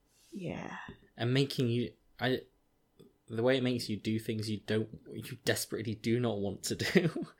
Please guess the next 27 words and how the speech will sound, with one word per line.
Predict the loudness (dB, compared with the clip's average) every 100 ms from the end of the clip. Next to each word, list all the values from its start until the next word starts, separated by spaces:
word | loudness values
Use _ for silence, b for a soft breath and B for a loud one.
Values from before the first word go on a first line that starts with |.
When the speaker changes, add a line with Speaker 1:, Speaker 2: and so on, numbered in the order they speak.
| B B B B B
Speaker 1:
Yes. | 8 10 10 12 12
<laughs> | 12 12 12 12 12 12 B B _ 8
Yes, | 10 12
Speaker 2:
But | 12
also, | 12 12
Speaker 1:
I, |
Speaker 2:
you | 12 12 10
Speaker 1:
I | 12 12
Speaker 2:
can't | 12 6
help | 2 4 4 6
yourself | 4 6 2 2
from | -4 -6 -2 2
doing | 6 6 6
it |
anyway. | 4 4 6 4 6
<laughs> | 6 8 8 4 -4 -20 _ -18 B B B
You | 6 8
know | 10 10
this | 10 8 4
is | 2
a |
bad | 6 6 8
idea. | 6 6 6 6 0 -4 B B
You | -2
know | 0 4 6
this | 8 6 6
is | 2 0 -4